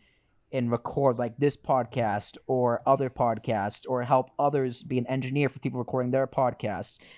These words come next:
this editing podcast, being a guest on other podcasts, like, being that true entrepreneur. And within, like, maybe a little more than five years, you know, like, I wanna get married. I wanna eventually have kids. I wanna eventually move out of,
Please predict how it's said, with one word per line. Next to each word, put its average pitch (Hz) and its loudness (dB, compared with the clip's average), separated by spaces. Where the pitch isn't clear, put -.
this - 2
editing 151 0
podcast, 117 0
being 139 2
a 127 -2
guest 160 0
on 151 -8
other 135 0
podcasts, 120 0
like, 131 2
being 175 0
that 160 0
true 160 -2
entrepreneur. 143 0
And 131 2
within, 135 0
like, 143 2
maybe 156 0
a 139 -8
little 147 2
more 147 0
than 139 -6
five 139 0
years, 151 0
you 120 -8
know, 120 -2
like, 113 -2
I - 2
wanna 127 2
get 127 0
married. 143 0
I 107 -4
wanna 110 -4
eventually 120 -2
have 123 0
kids. 160 0
I 110 -4
wanna 113 -2
eventually 123 0
move 135 -2
out 131 2
of, 131 -2